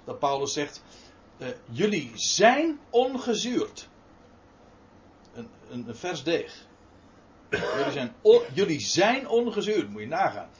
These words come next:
Er zit geen zuurdezen meer. Jullie zijn een nieuwe schepping. Dat is trouwens twee Korinthe vijf. Jullie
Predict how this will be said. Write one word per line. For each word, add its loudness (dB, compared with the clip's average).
Er -14
zit -6
geen -2
zuurdezen 0
meer. -12
Jullie 0
zijn -4
een -6
nieuwe -2
schepping. -6
Dat -16
is -16
trouwens -10
twee -6
Korinthe -10
vijf. -16
Jullie 2